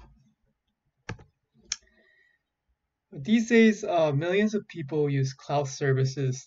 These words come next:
to upload their data on the cloud. However, uh, uploading the data in plain text may impose serious security and privacy risks, as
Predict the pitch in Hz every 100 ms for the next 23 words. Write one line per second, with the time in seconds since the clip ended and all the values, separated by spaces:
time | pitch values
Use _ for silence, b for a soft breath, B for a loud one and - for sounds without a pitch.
0 | - 151 143 160 156 151 147 135 135 131
1 | 127 _ 139 139 131 127 135 - 139 120
2 | 120 127 135 175 117 131 _ _ _ _
3 | _ _ _ _ _ _ 151 170 151 147
4 | 131 - 143 139 160 175 190 185 139 147
5 | 151 151 156 156 147 135 185 175 143 -
6 | 127 131 - - - 135 135 135 143 135
7 | 147 143 135 240 226 202 196 - - 175
8 | - 175 160 151 143 139 139 135 160 135
9 | 135 - 123 - 135 - - _ _ b
10 | b b _ 143 143 135 -